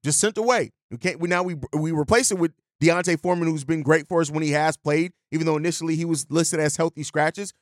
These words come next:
We end up drafting Roschon Johnson as well. That has, the sky's the limit for Roschon Johnson. He still has things that, of course,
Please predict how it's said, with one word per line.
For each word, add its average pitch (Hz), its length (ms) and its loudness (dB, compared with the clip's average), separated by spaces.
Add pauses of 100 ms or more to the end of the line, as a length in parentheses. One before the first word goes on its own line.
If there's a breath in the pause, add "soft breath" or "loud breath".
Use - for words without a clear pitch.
(100)
We 160 100 2
end 175 60 4
up 131 100 -4
drafting 156 460 2
Roschon 160 440 4
Johnson 156 380 0
as 117 120 -8
well. 180 360 4 (180)
That 156 200 4 (220)
has, 175 240 0
the 151 120 -6
sky's 185 400 0
the 160 80 -4
limit 170 260 0
for 170 120 -4
Roschon 175 400 2
Johnson. 190 320 -2
He 294 80 -8
still 202 180 0
has 170 220 2
things 165 240 -6
that, 147 120 0
of 139 140 -12
course, 170 240 0